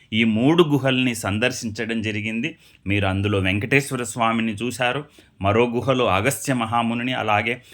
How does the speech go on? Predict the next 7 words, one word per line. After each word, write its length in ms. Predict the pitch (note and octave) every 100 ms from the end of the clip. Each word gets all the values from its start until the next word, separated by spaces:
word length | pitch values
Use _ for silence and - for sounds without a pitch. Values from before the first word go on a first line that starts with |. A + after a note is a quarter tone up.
| -
ఆయన 260 | F#2 G#2+ A2+
ప్రతిష్ఠించిన 720 | G#2+ G#2 G#2+ - C3 G#2 G#2+
శివలింగాన్ని 720 | G2+ G#2+ A2 A#2 A2+ G#2+ G#2
చూశారు. 480 | G2 G2+ G2+ A2+ D3 - - -
ఇక్కడ 380 | B2+ - F#3+ F3
వచ్చేసి 760 | C#3 C3 C#3 C#3 C#3+ A#2+ G2+ G#2 _ _ _ _ -
కాలజ్ఞానం, 840 | A2 B2+ E3 D3 D3 C#3 A#2+ F#2+